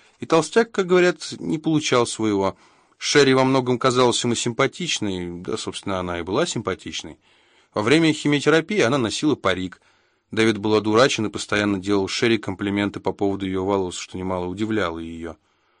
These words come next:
Изучая формы, которые принимает мазохизм у современного человека, Теодор Райк пришел к интересным выводам. Мазохизм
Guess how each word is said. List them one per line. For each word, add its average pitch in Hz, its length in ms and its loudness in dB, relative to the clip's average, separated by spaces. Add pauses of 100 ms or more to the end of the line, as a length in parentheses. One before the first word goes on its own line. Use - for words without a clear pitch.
(560)
Изучая 151 460 4
формы, 170 360 4
которые 151 340 2
принимает 147 500 4
мазохизм 131 600 0
у 113 60 -6
современного 123 600 0
человека, 131 640 0 (520)
Теодор 139 460 4
Райк 156 360 2
пришел 131 360 -2
к 135 80 -2
интересным 123 540 0
выводам. 90 440 -2 (640)
Мазохизм 131 800 2